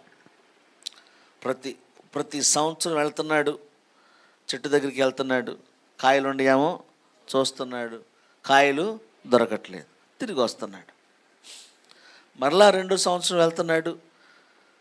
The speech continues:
చూస్తున్నాడు, కాయలు కనబడట్లేదు, తిరిగి వస్తున్నాడు. మరలా మూడో సంవత్సరం వెళ్ళాడు,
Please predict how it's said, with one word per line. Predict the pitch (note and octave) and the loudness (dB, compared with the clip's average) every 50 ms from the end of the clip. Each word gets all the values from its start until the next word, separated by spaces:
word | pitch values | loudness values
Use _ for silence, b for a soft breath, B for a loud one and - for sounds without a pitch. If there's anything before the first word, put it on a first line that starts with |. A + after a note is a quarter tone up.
| _ _ _ _ _ _ _ _ _ _ _ _ _ _ _ _ - - | _ _ _ _ _ _ _ _ _ _ _ _ _ _ _ _ 2 4
చూస్తున్నాడు, | E3 E3+ E3+ - - F3 D#3+ D#3 D3+ D3 D#3 D#3+ D#3 - - _ _ _ _ _ _ _ _ _ _ _ _ _ _ _ _ _ _ _ _ _ _ _ _ _ _ _ _ _ _ _ - | 6 6 6 4 0 -2 -2 -2 -2 -2 -2 -6 -8 -10 -16 _ _ _ _ _ _ _ _ _ _ _ _ _ _ _ _ _ _ _ _ _ _ _ _ _ _ _ _ _ _ _ 4
కాయలు | - D3 D3+ D#3 D#3 D3 D3 | 6 8 8 8 8 6 4
కనబడట్లేదు, | C3 - - - C#3 E3 D#3 E3 E3 D#3+ D#3+ D#3+ E3 D#3 D#3 D3+ D3 D3 D#3+ D#3 - - _ _ _ _ _ _ - | 0 -2 -2 0 2 2 4 4 2 2 0 0 0 2 2 2 2 0 -4 -8 -10 -16 _ _ _ _ _ _ -2
తిరిగి | - D#3 D#3 E3+ - G3 A#3+ C#4 D4 C4+ - - _ _ _ - - | 0 2 2 2 2 0 -2 -2 -4 -6 -10 -18 _ _ _ -16 -14
వస్తున్నాడు. | - - - - - - - _ _ - _ - C#3+ | -12 -12 -12 -14 -18 -20 -20 _ _ -20 _ 2 6
మరలా | E3 E3+ F#3 G#3 A3 G#3+ | 6 6 8 8 6 6
మూడో | G3+ G3 G3+ G3+ G#3 | 6 6 8 8 8
సంవత్సరం | G3 - G3+ F#3 F#3 F3 - F#3+ F3+ | 6 6 2 0 0 0 0 2 4
వెళ్ళాడు, | E3+ E3+ E3 E3 E3 E3 E3 E3+ E3+ C#3+ | 4 4 4 4 4 4 2 2 -2 -6